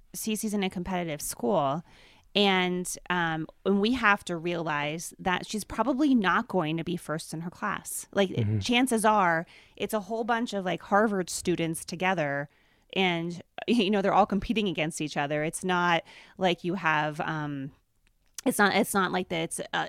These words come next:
Speaker 1: diverse in that academic field, right? They're
Speaker 2: Yeah.
Speaker 1: all, they're all, like, really smart.
Speaker 2: Yeah, how much does it matter how they compare to each other? Right.
Speaker 1: Right.
Speaker 2: And it's like, if you go to the freshman class at Harvard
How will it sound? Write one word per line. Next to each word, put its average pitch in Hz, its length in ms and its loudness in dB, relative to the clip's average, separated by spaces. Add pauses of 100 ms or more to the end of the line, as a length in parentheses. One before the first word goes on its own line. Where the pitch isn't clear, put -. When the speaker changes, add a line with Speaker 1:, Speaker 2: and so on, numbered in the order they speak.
(160)
Speaker 1:
diverse 190 440 -2
in 156 120 -6
that 143 260 -4
academic 160 640 -4
field, - 500 -8
right? 151 240 -4
They're 165 140 4
Speaker 2:
Yeah. 175 120 8
Speaker 1:
all, 170 280 6
they're 196 140 0
all, 185 200 4
like, 165 240 -6
really 160 200 -6
smart. 208 440 -6 (300)
Speaker 2:
Yeah, 110 100 0
how 131 120 6
much 135 220 8
does 120 160 6
it 110 60 2
matter 113 320 6
how 104 160 4
they 107 140 2
compare 143 340 6
to 147 140 10
each 101 160 0
other? - 340 -10 (200)
Right. 220 120 8
Speaker 1:
Right. 240 260 4 (260)
Speaker 2:
And 127 100 4
it's - 120 0
like, 135 260 6 (260)
if - 60 -6
you 147 60 6
go 143 120 12
to 143 60 8
the 127 100 4
freshman 139 380 4
class 131 300 6
at 120 60 0
Harvard 123 520 6